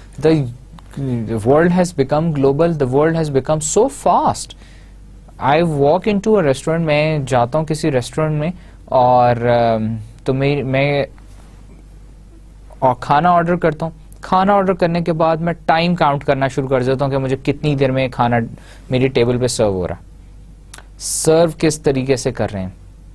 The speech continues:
Cutlery, उनका खाना कैसा था, quality of food क्या है। And then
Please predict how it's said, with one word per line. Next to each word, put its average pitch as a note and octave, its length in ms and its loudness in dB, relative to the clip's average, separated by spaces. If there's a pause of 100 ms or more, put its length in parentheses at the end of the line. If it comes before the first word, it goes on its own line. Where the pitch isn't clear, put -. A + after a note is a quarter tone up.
(720)
Cutlery, C#3 640 2 (400)
उनका C3+ 220 -2
खाना C#3 480 0
कैसा B2 320 -2
था, A2+ 220 -2 (140)
quality D3+ 400 2
of C#3+ 60 -4 (160)
food C3 240 -2
क्या G2+ 140 0
है। E2+ 80 -6 (1400)
And B2 300 -2
then D3 380 0